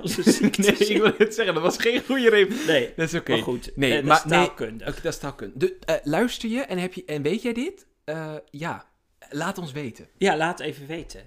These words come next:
Speaker 2: Ja,
Speaker 1: Dan
Speaker 2: wij,
Speaker 1: zullen we
Speaker 2: wij
Speaker 1: wel aan
Speaker 2: zijn,
Speaker 1: het eind
Speaker 2: ja.
Speaker 1: even vertellen wat de
Speaker 2: Hoe,
Speaker 1: contactmogelijkheden
Speaker 2: maar laat even
Speaker 1: zijn.
Speaker 2: weten als je weet wat er gra-, chromicaal correct
Speaker 1: Ja,
Speaker 2: is.
Speaker 1: precies. Wa-, bent of was.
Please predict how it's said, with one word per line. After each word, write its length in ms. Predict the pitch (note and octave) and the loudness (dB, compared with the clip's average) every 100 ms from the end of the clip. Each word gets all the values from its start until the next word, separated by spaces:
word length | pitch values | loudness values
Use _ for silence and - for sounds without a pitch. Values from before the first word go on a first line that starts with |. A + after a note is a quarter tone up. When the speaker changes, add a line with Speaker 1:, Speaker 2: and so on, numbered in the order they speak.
| - | -14
Speaker 2:
Ja, 220 | - C3+ B2+ | -6 -2 -2
Speaker 1:
Dan 100 | B2 | -4
Speaker 2:
wij, 120 | C#3 | -6
Speaker 1:
zullen 260 | E3 C#3+ | -6 -6
we 60 | C#3+ | -4
Speaker 2:
wij 100 | D3 | -2
Speaker 1:
wel 80 | F#3 | -2
aan 60 | F3 | -4
Speaker 2:
zijn, 120 | F3 | -6
Speaker 1:
het 80 | - | -6
eind 240 | D3+ B2+ | -6 -6
Speaker 2:
ja. 120 | A2 | -6
Speaker 1:
even 160 | G2+ C3+ | -8 -12
vertellen 440 | - D#3 C#3+ C3+ | -12 -6 -6 -6
wat 200 | C3 C3+ | -8 -8
de 60 | C3+ | -2
Speaker 2:
Hoe, 140 | F3 | 0
Speaker 1:
contactmogelijkheden 720 | C#4 F3 D3+ F3 E3 D3+ D#3 | 0 -2 -2 0 0 -4 -6
Speaker 2:
maar 80 | D3+ | -4
laat 60 | G3+ | -2
even 100 | G#3+ | -2
Speaker 1:
zijn. 160 | D#3 C#3+ | -2 0
Speaker 2:
weten 280 | F3+ F#3 | 0 -2
als 120 | D#3+ D3+ | -6 -8
je 100 | D3+ | -2
weet 280 | D#3 D3 - | -2 -4 -6
wat 220 | C3 C#3+ | -4 -4
er 100 | C#3+ | -6
gra-, 500 | - - C3 C3 - - - | -10 -14 -8 -8 -8 -20 -12
chromicaal 560 | - C3+ B2+ E3 E3+ D#3+ | -4 -2 -2 -4 -6 -6
correct 260 | C#3 A2 | -8 -6
Speaker 1:
Ja, 120 | C#3 | -8
Speaker 2:
is. 240 | F2+ - - _ _ | -8 -14 -20 _ _
Speaker 1:
precies. 560 | - - B2 G2 - - _ - A#2 | -16 -14 -14 -16 -20 -20 _ -20 -8
Wa-, 220 | C#3+ C#3 B2 | -4 -4 -4
bent 340 | C#3 F3+ F#3+ | -6 -6 -12
of 120 | D#3 | -16
was. 400 | D#3 D3 - - | -20 -20 -20 -20